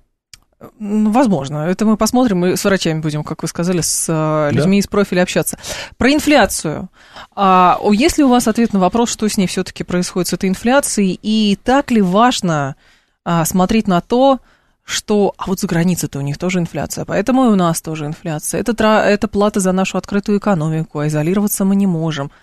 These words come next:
Speaker 1: Что с ней происходит?
Speaker 2: Ну, мне кажется, что, э, здесь есть абсолютная ясность,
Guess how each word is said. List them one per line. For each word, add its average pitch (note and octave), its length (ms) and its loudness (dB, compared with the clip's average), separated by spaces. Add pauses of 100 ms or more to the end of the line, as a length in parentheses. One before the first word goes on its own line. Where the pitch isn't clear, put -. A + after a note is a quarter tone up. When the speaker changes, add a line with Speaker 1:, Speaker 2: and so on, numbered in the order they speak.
(100)
Speaker 1:
Что - 240 -2
с - 120 -4
ней D#3+ 80 -10
происходит? - 560 -18 (800)
Speaker 2:
Ну, E2+ 140 2
мне E2 160 2
кажется, F2+ 340 -4
что, D#2+ 640 2
э, D#2 960 0
здесь E2 500 0
есть D#2+ 440 0
абсолютная D#2 640 -2
ясность, D2+ 760 -2